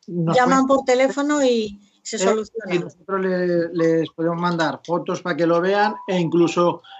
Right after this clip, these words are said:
Speaker 1: les hacemos nosotros el, el pedido, ¿eh? Le hacemos
Speaker 2: Ujú.
Speaker 1: el pedido directamente, rellenamos nosotros lo-, los registros y todo para que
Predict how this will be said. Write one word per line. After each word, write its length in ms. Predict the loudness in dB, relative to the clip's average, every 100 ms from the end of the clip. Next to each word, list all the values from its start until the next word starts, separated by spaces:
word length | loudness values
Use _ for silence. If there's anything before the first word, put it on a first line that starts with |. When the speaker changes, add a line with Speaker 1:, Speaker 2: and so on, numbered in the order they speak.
| -6
Speaker 1:
les 180 | -4 -2
hacemos 380 | -2 -2 -2
nosotros 380 | -2 -2 -2 -4 -8
el, 460 | -2 0 2 0 -2 -8 _ _ _ _ _
el 340 | -2 0 0 0
pedido, 640 | 2 4 4 2 -2 -8 -8
¿eh? 220 | -8 -6
Le 120 | -4
hacemos 320 | -2 -2 -2 -4
Speaker 2:
Ujú. 80 | -6
Speaker 1:
el 220 | _ -4
pedido 160 | 0 0
directamente, 600 | 0 -2 -2 -2 -2 0
rellenamos 380 | 0 2 0
nosotros 300 | 0 0 0
lo-, 280 | 2 2 2
los 220 | 0 0
registros 400 | 0 -2 -2 0
y 60 | 0
todo 240 | 2 0 0
para 220 | -2 -2
que 300 | -4 -4